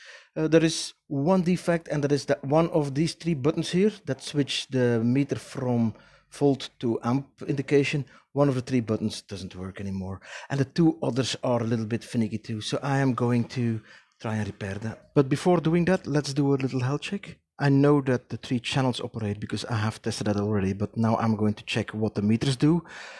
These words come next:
Uh, and for that, I'm using my electronic load to put approximately four hundred milliamps on the device, and then I'm measuring on the meters here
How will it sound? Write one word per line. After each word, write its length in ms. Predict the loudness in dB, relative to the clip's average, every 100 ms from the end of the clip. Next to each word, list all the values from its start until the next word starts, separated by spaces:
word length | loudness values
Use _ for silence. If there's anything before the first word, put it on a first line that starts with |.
| -18 -6
Uh, 240 | -2 0 0
and 120 | 0
for 160 | 2 4
that, 300 | 6 4 -2 -20 -8
I'm 120 | -2
using 440 | 2 2 4 4 4
my 200 | 4 4
electronic 520 | 4 2 2 0 2
load 360 | 6 6 6 2 -14 -20 -20 _
to 80 | -10
put 280 | -2 -2 -2
approximately 600 | -2 -2 -2 -4 -2 -2
four 260 | 0 2
hundred 220 | 2 2 2
milliamps 680 | 2 4 2 -2 -8 -6 -2
on 220 | 0 4
the 400 | 6 8 8 6 4
device, 640 | 0 0 2 0 -2 -8 -12 _ _ _ -2
and 200 | 0 4
then 400 | 6 6 4 0 _ _ _
I'm 260 | 0 4 6
measuring 600 | 6 6 4 4 2 0
on 240 | -2 0 2
the 140 | 2
meters 420 | 2 2 2 -2
here 480 | 0 4 4 4 0